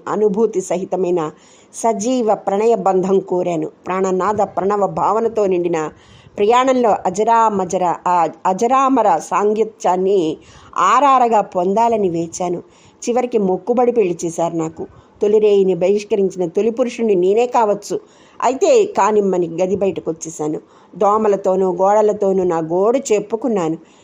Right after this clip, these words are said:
తెల్లారి నచ్చ చెప్పి అప్పగింతలు చేసి మమ్మల్ని పంపారు. వందనని విశాఖ కాపురానికి తీసుకొచ్చాను. ఏం కాపురంలేండి, ఆమె వంటింట్లో ఉంటే నేను హాల్లో,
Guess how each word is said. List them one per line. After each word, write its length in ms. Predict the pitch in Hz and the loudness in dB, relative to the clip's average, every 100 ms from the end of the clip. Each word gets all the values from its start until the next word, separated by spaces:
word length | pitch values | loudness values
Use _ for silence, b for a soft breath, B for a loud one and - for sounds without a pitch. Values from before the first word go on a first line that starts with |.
| b - | b -2
తెల్లారి 380 | 190 208 202 190 | 2 2 2 2
నచ్చ 360 | 180 170 214 202 | 0 -2 -4 -2
చెప్పి 360 | 208 - 269 - - | -4 -2 -2 -2 -4
అప్పగింతలు 520 | 165 202 196 190 180 180 | -6 -2 -2 -2 -6 -2
చేసి 400 | 202 208 359 208 B B B | -4 0 0 0 B B B
మమ్మల్ని 320 | 196 185 185 180 | -4 0 0 0
పంపారు. 600 | - 180 170 180 175 170 - | -4 -4 -2 -2 -2 -6 -6
వందనని 680 | 180 190 202 226 208 180 165 | -4 0 0 0 0 0 0
విశాఖ 420 | 185 226 214 196 | -2 -2 -4 -4
కాపురానికి 600 | 185 180 185 180 170 - | -4 -4 -4 -4 -4 -6
తీసుకొచ్చాను. 640 | 175 - 180 170 170 175 - b b b b | -10 -6 -10 -6 -8 -8 -10 b b b b
ఏం 400 | 208 214 202 190 | 0 2 2 0
కాపురంలేండి, 840 | 202 196 196 196 202 190 185 190 - B B - | 2 0 0 0 2 2 2 0 -2 B B -2
ఆమె 240 | 226 240 | 2 4
వంటింట్లో 520 | 233 247 269 254 269 | 4 2 -2 0 0
ఉంటే 260 | 247 247 294 | 2 2 2
నేను 280 | 233 220 214 | 2 2 2
హాల్లో, 420 | 208 202 202 | 2 2 0